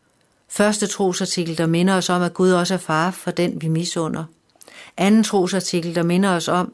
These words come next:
at Jesus også vil være herre og frelser for dem, vi misunder. Han er død for dem. Og tredje trosartikel, der minder os om de hellige samfund.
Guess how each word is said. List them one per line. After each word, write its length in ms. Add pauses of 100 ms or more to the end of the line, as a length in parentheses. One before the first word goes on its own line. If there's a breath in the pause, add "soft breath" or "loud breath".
at 180
Jesus 360
også 200
vil 100
være 160
herre 340
og 80
frelser 400
for 160
dem, 240
vi 60
misunder. 540 (340)
Han 160
er 40
død 340
for 140
dem. 160 (1400 soft breath)
Og 160
tredje 380
trosartikel, 720
der 100
minder 320
os 100
om 100
de 120
hellige 400
samfund. 600